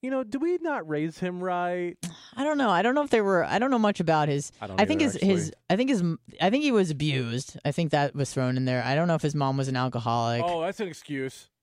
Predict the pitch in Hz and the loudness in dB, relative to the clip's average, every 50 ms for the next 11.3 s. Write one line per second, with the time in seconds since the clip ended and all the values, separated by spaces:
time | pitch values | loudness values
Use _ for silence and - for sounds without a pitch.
0 | _ _ _ _ - - 285 269 254 285 240 220 196 190 175 180 170 - - 214 | _ _ _ _ 2 2 4 4 4 4 4 4 2 2 2 -2 -2 0 2 2
1 | 190 185 165 - - - 262 269 254 214 - - 220 220 240 208 - 240 240 240 | 2 2 0 -2 -2 0 2 4 4 4 4 4 4 4 4 4 4 4 6 6
2 | 233 233 226 220 196 175 202 202 196 190 180 165 180 175 175 180 190 185 180 170 | 6 6 6 4 4 4 4 4 6 4 4 2 2 2 4 4 4 4 2 2
3 | - 165 - - 170 151 143 156 151 151 - 151 147 143 143 143 147 143 139 135 | 0 -2 -2 0 -2 0 0 0 0 0 0 -2 -2 -2 -2 -2 -2 -2 -4 -6
4 | - - - _ _ - 139 143 139 143 135 135 139 139 131 139 143 147 156 156 | -8 -10 -16 _ _ -6 -4 -4 -2 -2 -2 -2 -2 -2 -2 0 0 2 4 4
5 | 151 151 160 160 - 180 180 180 175 175 170 165 165 165 160 156 151 175 180 180 | 2 2 0 2 2 4 6 6 6 6 6 6 6 6 6 4 4 2 2 0
6 | 185 190 202 220 247 - _ _ - 170 170 180 180 175 170 160 147 139 151 180 | 0 0 -2 -4 -6 -10 _ _ -4 -2 0 2 4 4 4 4 4 4 4 4
7 | 214 240 254 254 240 226 240 220 208 196 170 185 - - 196 180 180 175 175 170 | 4 4 2 2 2 2 2 2 2 2 0 -2 0 0 2 2 2 2 2 2
8 | 180 190 185 175 170 170 170 170 170 170 170 165 165 160 151 - 170 160 156 151 | 2 2 2 2 0 2 2 2 2 2 0 0 0 0 -2 -2 -2 0 0 2
9 | 143 165 180 196 185 175 156 180 170 170 170 160 160 156 147 147 151 156 156 156 | 2 2 4 4 2 2 2 2 4 4 2 0 0 0 0 0 0 0 0 0
10 | 160 139 196 208 247 277 269 240 220 190 185 180 180 180 180 175 175 165 151 143 | 0 0 0 0 0 2 4 4 4 4 4 4 4 6 6 6 6 6 4 4
11 | 135 135 131 127 127 139 | 4 2 0 0 -2 -4